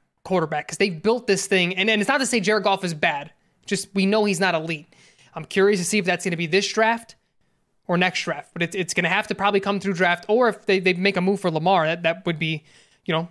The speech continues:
I, I haven't heard any rumors or anything, but you think about, like, total roster fits. I, I, I, Lamar would fit that, I think, great.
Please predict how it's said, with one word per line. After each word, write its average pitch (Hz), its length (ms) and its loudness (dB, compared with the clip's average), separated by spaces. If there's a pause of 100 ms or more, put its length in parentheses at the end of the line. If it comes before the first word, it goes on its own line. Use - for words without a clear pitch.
(120)
I, 170 160 0
I 160 80 -2
haven't 220 160 2
heard 240 60 2
any 208 140 2
rumors 202 360 2
or 170 60 2
anything, 160 340 -2
but 160 200 -4
you 175 100 0
think 220 180 0
about, 180 200 0
like, 165 140 0
total 196 240 0
roster 185 360 0
fits. 190 340 -2
I, 160 100 -4 (200)
I, 170 120 0
I, 175 140 -2
Lamar 175 300 2
would 165 140 -4
fit 185 200 -4
that, 185 200 0
I 180 100 0
think, 156 220 -6
great. 175 300 0